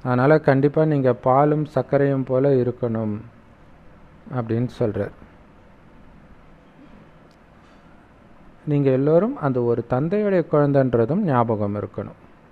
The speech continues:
ஆத்மாவுக்கு தான் அவ்வளோ அன்பு இருக்குது. நீங்க தேவதை பதவி அடைய போறீங்க. அப்ப உங்களுக்கு எவ்வளோ அன்பு இருக்கணும்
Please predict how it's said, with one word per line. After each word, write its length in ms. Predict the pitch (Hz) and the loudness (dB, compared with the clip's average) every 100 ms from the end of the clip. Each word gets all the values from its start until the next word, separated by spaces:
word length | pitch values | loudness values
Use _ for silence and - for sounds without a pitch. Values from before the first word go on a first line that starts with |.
| - - - - - - - - - - - | -20 -20 -20 -20 -20 -20 -20 -20 -20 -20 -8
ஆத்மாவுக்கு 640 | 117 147 - 160 143 123 127 | 0 0 0 0 2 0 0
தான் 240 | 147 160 | 2 0
அவ்வளோ 380 | 127 151 165 139 | 0 2 4 6
அன்பு 340 | 123 143 156 | 4 2 2
இருக்குது. 360 | 127 110 110 - - - - - - - - - - - - - - - - 214 | 2 -2 -6 -10 -20 -20 -20 -20 -20 -20 -20 -20 -20 -20 -20 -20 -20 -20 -18 -8
நீங்க 640 | 143 170 185 120 120 208 - - - - - 131 127 | -4 -2 0 0 0 -2 -6 -16 -20 -20 -18 -12 0
தேவதை 560 | 147 196 214 208 196 | 4 4 4 2 2
பதவி 420 | 180 165 160 151 143 | 2 2 2 2 2
அடைய 300 | 135 139 139 139 | 2 0 -2 0
போறீங்க. 380 | 127 117 110 107 - - - - - - - - - - - - - - - - - - - - - - | -2 -2 -4 -10 -16 -20 -20 -20 -20 -20 -20 -20 -20 -20 -20 -20 -20 -20 -20 -20 -20 -20 -20 -20 -18 -10
அப்ப 280 | 127 - 135 | -6 -2 2
உங்களுக்கு 680 | 131 127 123 - 127 120 | 2 0 -2 -2 -4 -4
எவ்வளோ 340 | 117 135 175 165 | -6 -2 0 2
அன்பு 400 | 135 160 175 170 | 2 0 -2 -2
இருக்கணும் 400 | 143 127 117 | -2 -4 -6